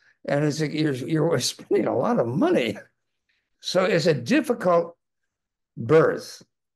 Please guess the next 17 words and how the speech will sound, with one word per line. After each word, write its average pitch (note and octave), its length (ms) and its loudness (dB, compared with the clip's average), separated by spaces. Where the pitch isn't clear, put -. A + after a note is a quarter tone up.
Uh, A2 400 0
the C3+ 100 -2
big, D#3 260 0
this, E3 340 -2
our D#3+ 260 2
big D3 260 -2
vision A#2+ 460 -2
that A2+ 120 0
we're B2 140 -2
talking C3 360 -2
about G#2+ 300 0
here, A2 380 0
and, A#2+ 300 -2
uh, D3 180 0
undertaking C#3 680 0
and G2+ 180 -2
exploration A#2 840 -2